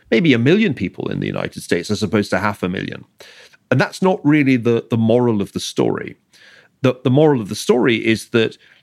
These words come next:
the federal government in twenty twenty should have been much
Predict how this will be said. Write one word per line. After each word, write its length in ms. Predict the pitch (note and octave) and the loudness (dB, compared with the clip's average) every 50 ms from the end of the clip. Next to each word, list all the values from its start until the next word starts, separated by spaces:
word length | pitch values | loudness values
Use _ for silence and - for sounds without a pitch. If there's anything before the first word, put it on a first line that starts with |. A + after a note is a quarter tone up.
| _ _ - | _ _ -4
the 80 | C#3 | -4
federal 400 | A#2+ - D#3 D3+ D3 D3+ C#3+ C3 | -2 0 -2 -2 0 0 0 0
government 760 | G#2+ B2+ B2+ A#2+ - A#2 G#2+ G#2 G#2 - - - - - - - _ _ _ _ _ - | 0 0 -2 -2 -2 -4 -4 -4 -4 -6 -8 -10 -12 -14 -14 -16 _ _ _ _ _ -2
in 340 | C3 B2+ A#2+ A2+ A2 G#2+ G#2 | 0 0 0 0 0 -2 -2
twenty 360 | - - A#2+ G#2 - A2 F#2+ | -2 -2 -2 -2 -2 -4 -6
twenty 640 | - - - - - F#2+ - - F2 F2 F2+ - - - _ | -2 -2 -2 -2 -2 -2 -2 -4 -4 -4 -4 -8 -12 -16 _
should 380 | - - - - - F3 E3+ D3+ | -8 -6 -2 0 2 2 2 2
have 420 | B2 - D3 C#3 C3+ A#2 A2 A2+ | 0 -2 -4 -4 -4 -4 -4 -2
been 360 | - B2 A2+ A2 G2+ G#2+ A2 A#2 | 0 2 2 2 2 0 2 2
much 440 | B2 B2+ - - - - - _ | 2 0 0 -2 -6 -14 -16 _